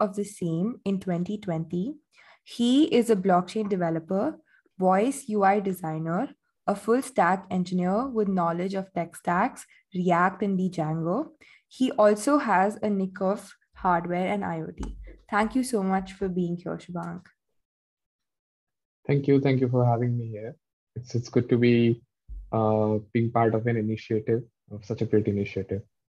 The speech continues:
Speaker 1: So would you like to tell a little bit about yourself to everyone watching right now?
Speaker 2: Yeah, so, uh, my name is Shubhang. Uh, so currently I work at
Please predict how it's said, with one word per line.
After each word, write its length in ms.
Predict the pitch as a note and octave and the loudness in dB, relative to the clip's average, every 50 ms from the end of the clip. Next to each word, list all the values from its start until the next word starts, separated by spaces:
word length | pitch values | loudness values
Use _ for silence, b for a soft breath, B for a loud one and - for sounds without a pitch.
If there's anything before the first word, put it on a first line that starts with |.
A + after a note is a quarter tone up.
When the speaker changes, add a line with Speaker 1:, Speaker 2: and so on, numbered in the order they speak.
| _ _ _ _ _ _ _ _ _ _ _ _ _ _ _ _ _ _ _ _ _ _ _ - | _ _ _ _ _ _ _ _ _ _ _ _ _ _ _ _ _ _ _ _ _ _ _ -12
Speaker 1:
So 640 | - - - C4+ C4 B3+ B3+ B3+ B3+ B3+ A#3+ - - | -10 -4 0 2 4 4 4 4 4 4 2 0 -2
would 260 | - G#3 A3 A#3+ G#3+ | -4 -2 0 0 2
you 140 | C#4 E4+ E4+ | 4 4 6
like 280 | D#4 B3+ A3 A3 A3 - | 6 6 4 4 2 0
to 80 | B3 | -4
tell 400 | - - A3+ G3+ F#3 F#3+ G3 G3+ - | -4 0 0 2 2 2 2 0 0
a 80 | F#3+ G3 | -2 -2
little 280 | G3 F3+ F3 F3+ G3 G3 | -2 -2 -4 -4 -6 -4
bit 280 | F3+ G3 G3 G3 G3 - | -4 -2 -4 -4 -6 -8
about 360 | - F3+ F3+ F3+ F3 F3+ F3 - | -6 -4 0 0 0 0 -2 -4
yourself 560 | F#3 F#3 F#3 - - E3+ E3 E3+ F3+ F3+ - - | -6 -8 -6 -6 -4 -4 -4 -4 -6 -6 -4 -2
to 220 | F#3+ F#3+ F#3 F#3+ - | -2 -2 -2 -2 -4
everyone 480 | - F3+ E3+ F3+ F3+ F3 F3 F3 F3+ F3 | -4 -2 0 0 0 0 0 0 0 0
watching 340 | E3 D#3+ D#3+ D#3+ - F3 E3+ | 0 -2 -4 -4 -6 -6 -4
right 220 | E3 D#3+ - - | -4 -4 -6 -8
now? 280 | - - F#3+ F#3+ G3+ G#3 _ _ _ _ _ _ - - - - - - - _ _ _ _ _ _ _ _ _ _ _ _ _ _ _ _ - - - _ _ _ _ _ _ _ - | -10 -12 -12 -12 -14 -16 _ _ _ _ _ _ -14 -12 -12 -12 -14 -18 -20 _ _ _ _ _ _ _ _ _ _ _ _ _ _ _ _ -20 -20 -20 _ _ _ _ _ _ _ 2
Speaker 2:
Yeah, 140 | D3+ C3+ | 4 4
so, 460 | B2 B2+ - C3 B2+ B2 A#2+ A#2+ - - | 4 2 2 4 6 8 8 8 6 6
uh, 160 | A#2+ A2+ A2 | 4 4 4
my 180 | A2+ A2+ A2+ | 2 2 2
name 160 | A#2 A#2+ A#2+ B2 | 4 4 4 2
is 100 | A#2+ - | 2 2
Shubhang. 360 | A#2+ G#2+ A2+ G#2+ A2 C#3+ D3+ - - | 2 2 4 2 2 0 -2 -4 0
Uh, 400 | A#2+ A#2 A2+ A2 A2 A2 A2+ G#2+ A2+ A2+ A2 - _ _ _ _ _ _ _ _ _ - - | 2 4 4 4 4 4 2 0 -2 -4 -12 -20 _ _ _ _ _ _ _ _ _ -14 -4
so 340 | - B2+ A#2 A2+ A2+ A2+ A2+ - | 0 2 2 4 4 2 2 0
currently 400 | - A#2 A#2 A#2 A#2 - B2 B2 | 0 0 0 0 0 0 2 2
I 100 | A#2 A#2 | 2 2
work 300 | A2+ A#2 A2+ A2 - - | 2 0 0 0 -2 -2
at 140 | A#2+ A#2 | -4 -4